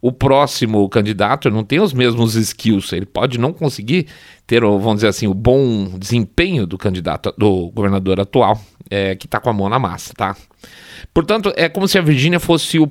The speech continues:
um primeiro teste político do partido do governo federal. É, bons governos federais, no seu início, tendem a eleger os governadores por lá,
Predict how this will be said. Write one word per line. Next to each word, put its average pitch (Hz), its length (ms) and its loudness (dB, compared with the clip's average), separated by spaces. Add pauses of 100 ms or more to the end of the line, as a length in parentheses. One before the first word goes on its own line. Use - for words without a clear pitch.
(160)
um 151 140 0
primeiro 151 400 2
teste 147 400 -2
político 147 680 0
do 113 120 2
partido 107 500 -2
do 107 80 -4
governo 120 540 2
federal. 123 520 2 (380)
É, 101 200 2
bons 127 340 2
governos 110 420 2
federais, 127 580 0 (480)
no 151 220 4
seu 143 220 4
início, 143 560 2
tendem 147 960 2
a 151 160 2
eleger 120 420 4
os 120 140 0
governadores 131 580 0
por 165 140 0
lá, 147 180 2